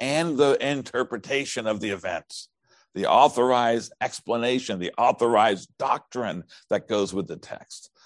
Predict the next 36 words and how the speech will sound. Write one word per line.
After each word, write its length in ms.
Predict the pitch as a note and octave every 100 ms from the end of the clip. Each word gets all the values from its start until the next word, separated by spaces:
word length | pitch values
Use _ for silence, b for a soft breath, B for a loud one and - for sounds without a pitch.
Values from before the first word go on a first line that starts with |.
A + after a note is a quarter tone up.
| b
The 80 | E2+
scripture 540 | F#2 - C3 - A#2+ -
is 160 | G2+ D#2
a 140 | F2+
more 540 | E2+ D#2+ G#2 G#2 F#2 C2+
valid, 840 | D#2 E2 A#2 A#2 A#2 G#2 F2 E2 _ _ b b b -
uh, 360 | - F2 D#2 D#2 _ _ _ - - -
authority, 920 | F#2 - A#2+ A#2+ G#2 E2 D#2 D2+ - _
a 60 | D#2+
source 380 | - A#2 A2+ -
of 140 | F#2
truth 440 | - B2 G2 D#2+ -
than 560 | E2 F2+ E2+ E2 D#2+ -
personal 420 | - E2+ - D2+
experience. 560 | D2 - G2 E2 C#2 -
Yes, 340 | F2 E2 - -
even 260 | F2 E2+
the 80 | D#2
apostles. 680 | D2 - - - - - - _ B B B B B B B -
Now, 80 |
Peter's 360 | C3+ G#3+ B3 D3+
not 160 | B2+ F2+ E2+
denigrating 920 | F#2+ B2+ G3 B2+ G2+ E2+ D2+ E2+ D3 D3 _ _ _ _ -
the 80 | G2+
power 600 | - - A#2+ C#3+ C#3 A2+
of 160 | G2
what 180 | F2+ G#2
he 200 | G2+ A2
and 100 | G#2
the 100 | F#2
other 280 | D#2 F#2+ F2
apostles, 600 | F2+ - F#2 F2+ F#2 A#2
the 100 | E2
three 280 | - E2 E2
of 100 | E2
them, 220 | F2+ A2